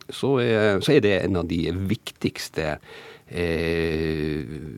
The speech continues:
markeringene vi har krigshistorisk, eh, fremover. Rett og slett for at det også er en, eh, hendelse som er underkommunisert. Den, eh, de, de, eh, opplevelsene som, eh, som finnmarkingene og folk fra Nord-Troms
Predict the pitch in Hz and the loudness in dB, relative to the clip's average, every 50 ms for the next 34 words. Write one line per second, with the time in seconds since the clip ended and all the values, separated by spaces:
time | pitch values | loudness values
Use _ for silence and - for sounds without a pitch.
0 | 64 - - - 95 101 107 98 - - 127 139 143 117 95 85 80 82 80 85 | -14 -10 -4 0 0 0 0 0 0 4 6 6 6 6 4 2 0 0 0 0
1 | 87 95 92 - 104 95 - - - 92 85 80 - - - - 80 85 78 - | 0 0 0 0 -2 -2 -2 -2 -2 -2 -2 -2 -2 -6 -6 -6 -4 -4 -4 -2
2 | - 98 87 85 78 78 71 87 92 120 127 - - 104 104 - 101 - - - | -2 0 0 0 0 -2 -4 -2 -2 -2 -2 -2 -2 -4 -2 -2 -4 -4 -2 0
3 | 92 90 - - - 98 92 101 98 98 - - 110 - - - - 95 95 95 | 0 0 0 -2 -4 -2 0 0 0 0 0 -2 -2 -2 0 2 2 2 2 2
4 | 87 90 90 92 90 90 90 110 120 113 90 - - - - 104 95 95 127 175 | 2 2 2 2 0 0 2 2 2 2 2 0 -2 -2 -2 0 2 4 4 4
5 | 196 190 - 147 104 98 95 - - - - - - - - - 87 85 90 85 | 4 4 4 4 2 2 0 -4 -8 -8 -10 -12 -18 -12 -6 -4 -2 -2 -2 -2
6 | 82 85 82 82 80 80 - - - - - - - - - _ - 82 82 82 | -2 -2 -2 -2 -2 -4 -6 -10 -18 -18 -18 -18 -18 -20 -14 _ -4 -2 0 0
7 | 82 82 82 82 78 - 71 76 82 80 80 80 80 - - 120 - - 107 110 | 0 0 -2 -2 -4 -4 -4 -2 -2 -2 -2 -2 -4 -4 -4 -4 0 2 4 6
8 | 117 107 92 82 - - 90 76 76 - - 87 82 82 82 78 76 71 76 73 | 6 6 4 0 -2 -2 -4 -4 -4 -4 -2 -2 0 0 0 0 0 -2 -2 -2
9 | 71 67 - - - 78 76 76 73 76 - 95 85 85 82 78 85 80 80 76 | -4 -6 -6 -6 -4 -4 -2 -4 -2 -2 0 0 0 0 -2 -4 -4 -4 -2 -2
10 | 76 80 80 - - 80 - 85 85 87 78 - - - | -2 -4 -4 -4 -6 -6 -4 -2 -2 -2 -2 -4 -6 -8